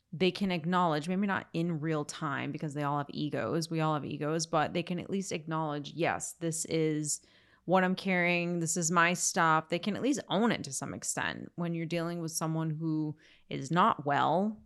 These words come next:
doesn't matter the label, we don't have to say toxic, we don't have to say unhealthy, we don't have to say not well,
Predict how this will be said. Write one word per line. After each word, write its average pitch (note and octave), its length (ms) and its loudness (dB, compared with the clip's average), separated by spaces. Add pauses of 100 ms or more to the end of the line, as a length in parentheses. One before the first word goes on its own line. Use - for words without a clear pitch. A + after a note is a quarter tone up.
(340)
doesn't D#3 260 -4
matter E3 260 2
the F3 120 0
label, D3+ 440 0
we D#3 80 -2
don't D3+ 100 -2
have D3+ 120 -6
to - 40 -10
say F3 120 -2
toxic, D3+ 520 -6
we B2 60 -12
don't C#3 120 -6
have D#3 140 -4
to - 60 -4
say F3 240 0 (320)
unhealthy, G3 560 2
we D3+ 80 -2
don't D3+ 100 -2
have E3 140 -2
to E3 80 -8
say F#3 240 0
not F#3 240 0
well, D#3+ 200 2